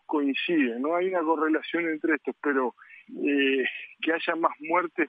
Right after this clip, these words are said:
por, por, este, digamos, ser comidos por tiburones, y, y pasa más cuando hace calor, no tiene que ver tanto con que se vendan o no helados, que se venden más helados cuando hace calor. O sea, no es porque cuando se venden más helados la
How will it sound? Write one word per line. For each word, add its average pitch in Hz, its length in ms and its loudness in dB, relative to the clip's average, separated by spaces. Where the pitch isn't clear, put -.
por, 120 300 0
por, 131 240 0
este, 131 380 0
digamos, 131 340 2
ser 156 180 -2
comidos 151 340 0
por 127 200 -2
tiburones, 175 520 2
y, 311 360 0
y - 100 -4
pasa 160 320 2
más 165 220 4
cuando 160 240 2
hace 147 180 -6
calor, 160 300 2
no 147 500 -2
tiene 170 300 0
que 151 160 4
ver 160 160 2
tanto 170 360 -2
con 135 200 -4
que 123 120 -2
se - 120 -2
vendan 151 380 4
o 143 80 4
no 151 180 4
helados, 156 480 4
que 135 300 -6
se 139 100 -2
venden 143 320 0
más 139 220 2
helados 135 300 0
cuando 127 240 -10
hace 113 160 -12
calor. 131 320 2
O - 60 -20
sea, 131 120 -2
no 139 120 0
es 127 100 -8
porque 135 260 -2
cuando 123 260 0
se 127 100 -4
venden 135 280 2
más 131 220 0
helados 127 320 2
la 113 80 -10